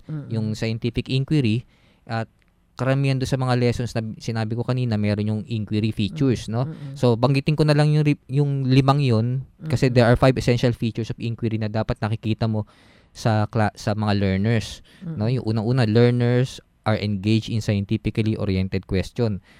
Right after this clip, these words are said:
Speaker 2: Kaya may mga patanong na iimbestigahan nila.
Speaker 1: Mm-mm.
Speaker 2: Tapos, learner ga-, ano, gives priority to evidence. Kaya
Speaker 1: Mm.
Speaker 2: nag-e-experiment. Kaya may investigation.
Speaker 1: Okay.
Speaker 2: No? Yun ang mga
Speaker 1: Gusto
Speaker 2: ano.
Speaker 1: naman yan ng mga bata, yung
Speaker 2: Tsaka
Speaker 1: mga
Speaker 2: ano rin.
Speaker 1: experiment.
Speaker 2: Oo, tsaka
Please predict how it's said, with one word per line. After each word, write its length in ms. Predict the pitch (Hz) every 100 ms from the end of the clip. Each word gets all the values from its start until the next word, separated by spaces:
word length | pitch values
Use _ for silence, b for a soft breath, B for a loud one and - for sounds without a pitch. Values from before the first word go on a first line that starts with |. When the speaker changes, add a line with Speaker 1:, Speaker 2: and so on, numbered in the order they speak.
| b
Speaker 2:
Kaya 220 | 117 113
may 100 | 120
mga 320 | 120 120 120
patanong 560 | 120 - 139 110 104 113
na 260 | 110 107 101 113 -
iimbestigahan 640 | 123 120 113 - 104 104 104
nila. 320 | 95 113 107 _ -
Speaker 1:
Mm-mm. 480 | 170 139 151 151
Speaker 2:
Tapos, 400 | - 98 117 107 - b b b
learner 440 | 107 127 131 135
ga-, 280 | 110 113 117
ano, 300 | 120 123 113
gives 300 | 98 98 120 -
priority 500 | 107 107 107 107 110
to 120 | 104
evidence. 600 | 98 92 95 110 101 95
Kaya 340 | 104 107 104
Speaker 1:
Mm. 180 | 147 143
Speaker 2:
nag-e-experiment. 840 | 113 113 120 - - 98 98 123 110 -
Kaya 160 | - 107
may 140 | 107
investigation. 960 | 110 101 - 101 95 87 - 117 92 - _
Speaker 1:
Okay. 520 | 165 156 - 143 147
Speaker 2:
No? 180 | 151 165
Yun 160 | 104 101
ang 120 | 101
mga 160 | 98 92
Speaker 1:
Gusto 220 | - -
Speaker 2:
ano. 100 | 339
Speaker 1:
naman 160 | 330 330
yan 140 | 330
ng 120 | 330 311
mga 140 | 302
bata, 360 | 254 247 247 294
yung 220 | 277 240 226
Speaker 2:
Tsaka 200 | 110 123
Speaker 1:
mga 100 | 110
Speaker 2:
ano 120 | 131
rin. 160 | 147 113
Speaker 1:
experiment. 520 | 101 95 190 175 202 -
Speaker 2:
Oo, 220 | - 117 104
tsaka 240 | - 127